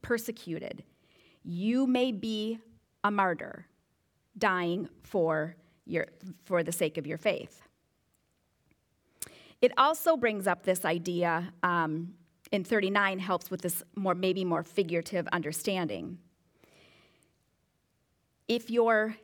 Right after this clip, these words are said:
life is your will, like my life, if it's my will, it's more important than Jesus' will for my life. And when you choose not to follow him,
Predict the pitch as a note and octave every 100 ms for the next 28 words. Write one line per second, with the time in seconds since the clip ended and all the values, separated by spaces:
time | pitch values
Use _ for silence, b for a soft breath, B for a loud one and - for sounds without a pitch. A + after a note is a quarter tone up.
0 | _ _ _ _ _ - A3 A#3 E4 C4+
1 | G3 C#4 - - - _ _ _ _ _
2 | _ _ _ _ _ - G#3+ F#3 F#3+ F3+
3 | F3 F3 A3 C3+ A3 D#4+ - _ _ -
4 | E3+ F#3 F#3 G#3+ A#3+ F#3 D3+ C4 - -
5 | _ _ G3 F3+ F3+ F#3+ F#3+ B3+ A3 C#3+
6 | G#2 A#3 C4+ _ _ b b b b b
7 | - G#3+ G#3+ A3+ A3 A3 G#3+ A3 - G#3+
8 | G#3+ - G3+ G#3 F#3+ F3+ B3 E4 F3+ D#3+
9 | E3 D#3+ D3+ A#2+ A#2 C4 D4 - _ _
10 | _ _ _ _ _ _ _ _ _ _
11 | _ _ _ _ - F3+ E3 C#3 B2+ F#3+
12 | B3+ - _ _ _ _ _ _ _ _
13 | _ _ _ _ _ B B B B B3
14 | B3 C4+ B3 A#3 - B3 A3 A3 - G#3+
15 | - C#4 F4 B3+ G3 - D#3 E3 C#4+